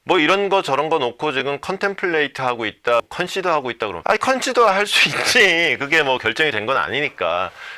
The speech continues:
아, 그러니까 이제 일단은 긍정의 보도를 부인하진 않았다, 최소한. 이게 이제 하나의 사인인 거죠. 그러니까 대체로 분위기 자체는 맞는 거고 치고, 좀 이따 말씀드리겠지만은 분위기는 맞을 수밖에 없는 게 이게 처음 나온 얘기가 아니에요. 이걸 단독 달고 이러고 있으니까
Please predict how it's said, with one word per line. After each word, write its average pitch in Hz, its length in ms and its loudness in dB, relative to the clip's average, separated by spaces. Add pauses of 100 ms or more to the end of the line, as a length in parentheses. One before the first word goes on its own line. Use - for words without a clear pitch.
아, 104 200 -2
그러니까 117 300 -2
이제 101 260 0 (220)
일단은 143 680 -2 (200)
긍정의 117 580 -4
보도를 120 520 -4
부인하진 127 600 -8
않았다, 71 400 -10
최소한. - 340 -20 (680)
이게 101 240 -4
이제 87 120 -10
하나의 87 400 -8 (100)
사인인 95 360 -8
거죠. 71 200 -20
그러니까 85 280 -18
대체로 92 440 -8 (320)
분위기 95 200 -10
자체는 90 300 -12
맞는 78 240 -12
거고 78 260 -16
치고, - 380 -14
좀 131 160 -6
이따 135 100 -8
말씀드리겠지만은 92 840 -10 (240)
분위기는 113 280 -10
맞을 - 280 -10
수밖에 - 400 -10
없는 80 160 -10
게 104 100 -8
이게 90 140 -10
처음 180 340 -6
나온 156 220 -6
얘기가 82 320 -8
아니에요. 87 260 -10
이걸 92 160 -8
단독 107 380 -10
달고 95 240 -2
이러고 101 240 -6
있으니까 113 420 -6